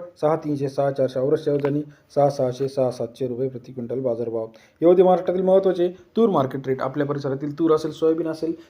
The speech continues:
कापूस असेल, यांचा लेटेस्ट रेट जाणून घेण्यासाठी चॅनलला नवीन असाल, चॅनलला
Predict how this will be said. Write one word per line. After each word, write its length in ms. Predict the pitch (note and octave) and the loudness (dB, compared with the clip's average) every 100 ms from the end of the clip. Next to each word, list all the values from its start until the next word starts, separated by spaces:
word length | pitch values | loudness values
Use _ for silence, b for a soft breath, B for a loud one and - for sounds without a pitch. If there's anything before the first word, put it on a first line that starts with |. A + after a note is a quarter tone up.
| - | -2
कापूस 340 | D3+ D3+ G#3+ | 0 0 0
असेल, 340 | D3 - B2+ A#2+ | 0 0 -2 -2
यांचा 280 | C#3+ D3 E3 | -2 0 0
लेटेस्ट 400 | C#3 D3+ D3 C#3+ | 0 -4 -6 -6
रेट 120 | D#3+ | -6
जाणून 280 | C#3 C#3 C3 | -4 -4 -4
घेण्यासाठी 560 | C3 A#2+ D3 C#3 B2+ B B - | -4 -4 -6 -8 -12 B B -4
चॅनलला 400 | C3+ E3+ C3+ B2 - - | -2 0 -2 -4 -8 -6
नवीन 240 | C3 E3 F3 | 0 0 0
असाल, 280 | C3 C3 C3 - - - | -2 -6 -6 -10 -14 -10
चॅनलला 360 | C#3 D#3+ D3 | -6 -4 -4